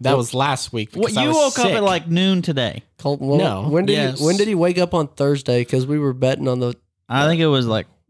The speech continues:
Speaker 2: noon.
Speaker 1: What?
Speaker 2: Well, he said he was up. He said he was doing leaf cleanup.
Speaker 3: I'm, I'm in the group chat. I'm
Speaker 2: Well,
Speaker 3: like,
Speaker 2: w-, why don't you respond to our text if you're up?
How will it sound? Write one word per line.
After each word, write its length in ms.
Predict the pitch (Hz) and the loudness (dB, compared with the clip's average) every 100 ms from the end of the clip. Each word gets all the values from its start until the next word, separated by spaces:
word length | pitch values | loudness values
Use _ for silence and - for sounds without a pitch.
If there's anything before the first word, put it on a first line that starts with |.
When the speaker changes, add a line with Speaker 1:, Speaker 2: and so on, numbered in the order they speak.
| _ | _
Speaker 2:
noon. 480 | 71 62 71 107 - _ _ _ _ _ - | -14 -10 -8 -8 -12 _ _ _ _ _ -10
Speaker 1:
What? 400 | 120 - 151 - | -2 -2 -4 0
Speaker 2:
Well, 220 | 165 160 | 2 2
he 180 | 160 175 | 0 -2
said 420 | - 170 156 139 | -2 0 2 2
he 140 | 139 | 0
was 240 | 135 127 107 | -2 -4 -4
up. 300 | 76 69 - - _ _ _ _ - | -6 -8 -14 -20 _ _ _ _ -4
He 80 | |
said 260 | 170 190 175 | -2 0 2
he 100 | 160 | 2
was 100 | 143 | 2
doing 260 | 143 135 123 | 2 2 0
leaf 180 | 117 | -2
cleanup. 380 | - 110 98 95 - | -6 -8 -6 -8 -4
Speaker 3:
I'm, 220 | 131 147 - | -2 -2 -2
I'm 140 | 135 151 | 0 2
in 100 | 165 | 2
the 80 | |
group 260 | 131 131 139 | 2 0 0
chat. 240 | - 123 | 0 0
I'm 80 | 123 | 2
Speaker 2:
Well, 160 | 127 131 | 2 0
Speaker 3:
like, 80 | - | -2
Speaker 2:
w-, 200 | 139 139 | -10 -10
why 260 | 120 131 202 | -4 0 0
don't 120 | 220 | 0
you 100 | 220 | -4
respond 400 | 190 - 185 175 | -6 -4 -2 0
to 60 | 156 | 0
our 80 | 139 | 0
text 340 | 170 160 - | 0 -2 -4
if 80 | 127 | -10
you're 140 | 113 110 | -6 -6
up? 160 | - | -8